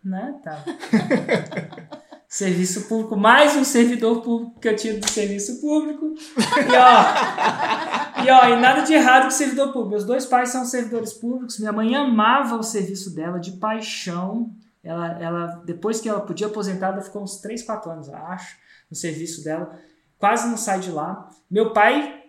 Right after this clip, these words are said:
fazia aquilo pra sustentar a família, pra pagar os boletos, entendeu? Então, assim, nada de errado é certo, mas é muito bom ter mais pessoas empreendendo, porque é o, o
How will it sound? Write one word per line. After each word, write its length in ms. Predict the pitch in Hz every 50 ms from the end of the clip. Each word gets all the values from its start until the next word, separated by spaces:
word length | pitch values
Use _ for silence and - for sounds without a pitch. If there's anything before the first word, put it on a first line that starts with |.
| - -
fazia 300 | 320 277 226 190 233 220
aquilo 220 | 220 - 190 180
pra 120 | - 214 196
sustentar 420 | - - - 214 196 - - -
a 20 |
família, 480 | - - 185 214 311 392 403 359 294 196
pra 120 | - 170
pagar 280 | - - 156 151 143 135
os 80 | 135 -
boletos, 500 | - 190 277 370 381 370 320 302 - 170
entendeu? 580 | 151 - - 139 143 156 185 220 214 - - -
Então, 580 | 180 175 170 170 170 - - - 190 185 196 226
assim, 400 | 233 233 - 240 214 185 165 - - - - - - -
nada 240 | 175 170 180 208 208
de 100 | - 240
errado 300 | 202 170 180 180 180 196
é 20 |
certo, 300 | 185 - 180 180 180 190
mas 160 | 208 208 208
é 60 | 226 226
muito 240 | 226 240 240 311
bom 200 | 294 285 247 277
ter 460 | 320 320 - - 247 233 226 - _ _ -
mais 500 | 185 185 185 185 196 202 202 185 - -
pessoas 460 | - 185 175 - - 180 175 151 156
empreendendo, 640 | 165 156 - 147 156 151 147 139 151 160 175 180 185
porque 240 | 190 185 - - 180
é 80 | 175
o, 260 | 175 170 160 156 131 - - _ - - _ _ _ _ _
o 160 | - 170 160